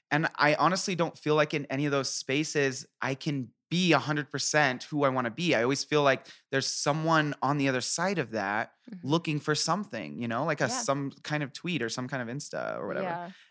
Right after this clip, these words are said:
Speaker 1: And so I feel like having a spot where we can sit down and really kind of, like,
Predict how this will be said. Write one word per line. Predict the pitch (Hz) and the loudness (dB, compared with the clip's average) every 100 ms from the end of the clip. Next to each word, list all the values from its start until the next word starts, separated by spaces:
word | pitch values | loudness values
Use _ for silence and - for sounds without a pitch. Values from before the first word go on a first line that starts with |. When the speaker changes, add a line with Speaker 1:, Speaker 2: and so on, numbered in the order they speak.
| _ | _
Speaker 1:
And | 143 139 | 0 2
so | - 151 | 6 6
I | 143 | 6
feel | - 151 | 2 2
like | 147 - | 2 0
having | 127 135 160 | 2 2 2
a | 180 | -4
spot | - 139 131 | -2 0 0
where | 117 | -2
we | 120 | -6
can | 123 | -8
sit | 123 123 | -10 -6
down | 123 120 | -4 -4
and | 113 | -4
really | 113 113 | -6 -6
kind | 110 110 | -6 -8
of, | 104 | -8
like, | 107 | -10